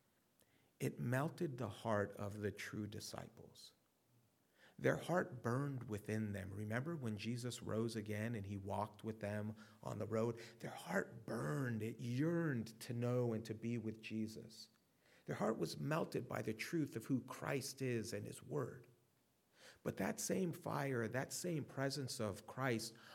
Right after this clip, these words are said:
over time can also be used to harden, harden clay. And so don't be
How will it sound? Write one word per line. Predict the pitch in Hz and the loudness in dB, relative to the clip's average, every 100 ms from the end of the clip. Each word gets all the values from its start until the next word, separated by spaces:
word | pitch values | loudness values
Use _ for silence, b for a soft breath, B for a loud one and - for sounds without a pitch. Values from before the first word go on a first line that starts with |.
| B - | B 2
over | 143 - - | 4 4 0
time | - 117 120 147 185 175 B B B | 0 0 2 2 0 -4 B B B
can | - 117 | -2 2
also | 110 95 104 | 2 2 0
be | - 90 | 2 2
used | - 131 - - | 2 0 0 -4
to | - 120 - B B B | 0 0 0 B B B
harden, | - - - - - 147 67 127 123 - - _ _ _ _ _ _ _ _ _ _ _ _ _ _ _ _ _ | -14 -10 -4 0 0 0 -4 -6 -8 -12 -20 _ _ _ _ _ _ _ _ _ _ _ _ _ _ _ _ _
harden | - - 196 202 160 117 | -8 0 4 4 4 2
clay. | - - 95 - - - - _ _ _ _ _ _ _ _ _ _ _ _ _ B B B | -2 0 0 0 -6 -18 -20 _ _ _ _ _ _ _ _ _ _ _ _ _ B B B
And | - - | 0 2
so | - 90 - B B B _ _ _ - _ _ _ _ _ _ _ _ _ - - | 6 6 6 B B B _ _ _ -20 _ _ _ _ _ _ _ _ _ -10 8
don't | 147 208 - - | 10 10 6 0
be | 160 165 87 78 120 | 2 4 4 2 0